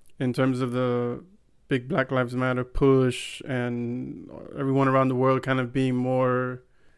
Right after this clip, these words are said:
aware. And, you know, I think it was seen as a turning point. And I think he's a, that statue is maybe more a symbol for when things turned, or at least that's what they hope. But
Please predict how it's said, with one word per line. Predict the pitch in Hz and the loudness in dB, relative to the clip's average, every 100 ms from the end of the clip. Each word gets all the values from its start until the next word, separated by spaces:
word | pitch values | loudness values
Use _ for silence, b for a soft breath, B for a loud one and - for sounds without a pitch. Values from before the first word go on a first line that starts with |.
| _ - | _ -2
aware. | 131 147 147 147 147 143 | 6 8 10 8 6 2
And, | 135 127 127 127 - - - - | 0 -2 -2 -4 -8 -16 -20 -10
you | 135 | -4
know, | 123 120 - - - - - _ _ _ | -4 -6 -10 -20 -20 -20 -20 _ _ _
I | 131 | -2
think | 131 151 | 2 2
it | 151 | 2
was | 143 151 | 0 -2
seen | - 143 143 139 | 0 2 4 4
as | 135 127 - - - _ - | 4 2 -4 -16 -20 _ -10
a | 131 | -8
turning | - 135 127 123 | -2 0 0 0
point. | 127 123 - - | -2 -2 -12 -10
And | 127 | -6
I | 127 | -4
think | 143 131 | -4 -4
he's | 135 120 | -4 -4
a, | 120 - - | -6 -10 -10
that | 127 120 - | -6 -6 -6
statue | 131 123 127 | -6 -6 -6
is | |
maybe | 127 131 | -6 -6
more | 127 123 127 | -4 -4 -6
a | |
symbol | 120 - 135 135 135 139 135 | -8 -4 -2 0 0 0 -2
for | - 131 | -4 -6
when | 120 127 127 | -4 -6 -6
things | 131 123 - | -6 -8 -10
turned, | - 135 139 160 175 - b - | -4 0 0 0 -4 -10 b -10
or | 127 | -2
at | 123 | 2
least | 123 127 | 2 2
that's | 123 | -2
what | 123 117 | -2 -2
they | 120 | 0
hope. | 123 156 165 - - _ - _ _ - | 2 2 -2 -12 -20 _ -20 _ _ -2
But | 131 131 127 - | 4 6 6 2